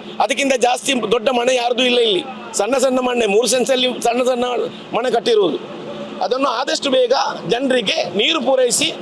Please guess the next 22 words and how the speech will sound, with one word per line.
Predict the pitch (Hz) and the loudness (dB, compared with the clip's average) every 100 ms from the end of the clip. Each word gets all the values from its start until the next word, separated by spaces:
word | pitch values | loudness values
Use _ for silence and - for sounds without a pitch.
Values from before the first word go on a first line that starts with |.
| - - - - | -12 -14 -12 -2
ಈ | - 269 247 | -2 0 2
ವ್ಯವಸ್ಥೆಯನ್ನು | 254 302 302 277 262 | 0 0 0 2 4
ಮಾಡಿಕೊಟ್ಟು, | 240 277 226 196 160 160 - - | 2 2 0 0 2 2 0 -2
ಇನ್ನು | 294 339 | 0 2
ಮುಂದೆ, | 269 285 233 165 - 170 | 2 2 0 0 -6 -4
ಇನ್ನು | 233 311 302 | 0 2 2
ಮುಂದೆ | 277 277 269 240 | 2 2 2 2
ಇದರಲ್ಲಿ | 262 285 277 269 | 2 2 2 2
ಯಾರಾದರೂ | 247 254 277 269 269 220 - - - - - - - - 180 - | 0 2 0 2 2 0 -6 -14 -14 -16 -14 -14 -14 -4 -4 0
ಈ | 202 247 240 220 185 - - - 196 - - - - | 0 2 0 -2 -4 -10 -14 -12 -12 -12 -16 -16 -4
ಕಾರ್ಪೊರೇಷನ್ನ | 185 240 269 247 247 | -2 0 0 2 0
ಪೈಪ್ನ | 233 214 254 254 247 233 - | 0 -2 0 -2 -2 -4 -2
ಈ | 190 | -2
ಕಡೆ | 247 262 247 233 175 180 | 0 0 0 -2 -4 0
ಭೂಮಿ | 220 247 | 0 2
ಇರುವವರು | 240 214 202 185 | 2 2 2 2
ಯಾರಾದರೂ | 185 220 247 226 | 2 2 2 2
ಪಾಸ್ | 202 240 233 | 0 -2 0
ಮಾಡುವುದಾದ್ರೆ | 233 196 175 147 170 - - - - 175 | 0 2 2 2 0 -2 -8 -12 -4 -2
ನಗರ | 196 247 320 | 2 2 2
ಪಾಲಿಕೆಯವರು | 302 294 285 226 269 269 262 262 330 - 190 - - | 0 0 -2 0 0 2 2 2 0 -2 -8 -8 -2
ಸ್ವಂತ | 226 302 - | 0 0 0